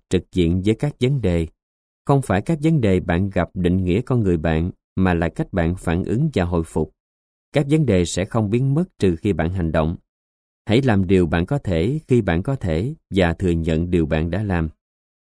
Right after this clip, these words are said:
Tất cả chỉ là cất những bước chân đầu tiên đi theo đúng hướng, từng centimet một. Về lâu về dài, những centimet này cộng vào sẽ thành mét và km.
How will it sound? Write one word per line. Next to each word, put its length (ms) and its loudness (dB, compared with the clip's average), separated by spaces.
Tất 80 2
cả 320 0
chỉ 240 0
là 340 -2
cất 220 0
những 240 2
bước 140 0
chân 240 2
đầu 200 0
tiên 420 0
đi 120 2
theo 160 -2
đúng 180 -2
hướng, 340 0
từng 220 2
centimet 440 -2
một. 260 0
Về 100 6
lâu 260 2
về 100 4
dài, 340 0
những 240 0
centimet 500 0
này 220 0
cộng 380 -2
vào 240 0
sẽ 220 -4
thành 260 -4
mét 180 -2
và 240 0
km. 400 0